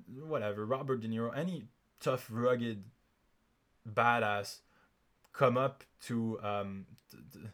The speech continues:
come up to, to, to, to Fred Krug-, Freddy Krueger, uh, no, sorry, Jason Voorhees. You can, <laughs> I always get them mixed up. Uh, so yeah, you, you make a Halloween movie, you come up to Jason,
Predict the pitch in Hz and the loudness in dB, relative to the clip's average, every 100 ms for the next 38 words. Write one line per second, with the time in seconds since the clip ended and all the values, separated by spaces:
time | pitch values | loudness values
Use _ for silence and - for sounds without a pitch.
0 | - - _ - 123 135 - 120 107 113 | -18 -20 _ 2 2 2 2 2 2 -4
1 | 101 - 104 107 107 - 120 113 127 127 | -8 -8 -10 -10 -16 -4 -4 -2 -2 -2
2 | 117 - 123 117 127 120 104 101 - _ | -4 -4 -2 -2 -2 -2 -2 -4 -10 _
3 | - 107 104 101 92 73 67 - - _ | -2 0 0 -2 -8 -16 -20 -20 -20 _
4 | _ - - 117 139 120 120 113 104 98 | _ -20 -8 2 4 6 4 4 2 -2
5 | 117 117 113 120 113 107 - - - _ | -6 -6 2 2 2 -4 -10 -20 -20 _
6 | 117 131 131 104 - - 98 92 104 104 | -4 0 2 0 -4 -8 -8 -6 -8 -6
7 | 101 98 98 101 - - - - - - | -10 -8 -12 -12 -14 -14 -18 -20 -20 -20
8 | _ 110 110 113 113 123 147 117 113 120 | _ 0 4 4 0 2 4 4 2 -4
9 | 123 123 131 156 147 143 127 156 156 165 | -4 -2 0 2 4 6 4 0 0 -2
10 | 139 117 131 117 110 123 131 139 | -2 -2 -2 -2 -6 -6 -4 -6